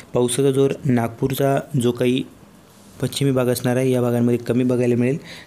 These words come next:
तसेच वर्ध्यामध्ये कमी बघायला मिळेल थोडासा, इतर जिल्ह्यांपेक्षा हलक्या ते तुरळक भागामध्ये मध्यम स्वरूपाच्या पावसाची शक्यता असणार आहे. चंद्रपूरमध्ये जो काही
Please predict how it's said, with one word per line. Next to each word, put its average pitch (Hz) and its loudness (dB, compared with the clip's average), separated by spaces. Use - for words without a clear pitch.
तसेच 127 0
वर्ध्यामध्ये 127 0
कमी 123 0
बघायला 120 0
मिळेल 120 2
थोडासा, 120 -2
इतर 117 -2
जिल्ह्यांपेक्षा 117 -2
हलक्या 123 -2
ते 131 0
तुरळक 120 0
भागामध्ये 120 0
मध्यम 117 0
स्वरूपाच्या 120 0
पावसाची 120 -4
शक्यता 123 -6
असणार 123 0
आहे. 131 0
चंद्रपूरमध्ये 147 2
जो 135 4
काही 139 2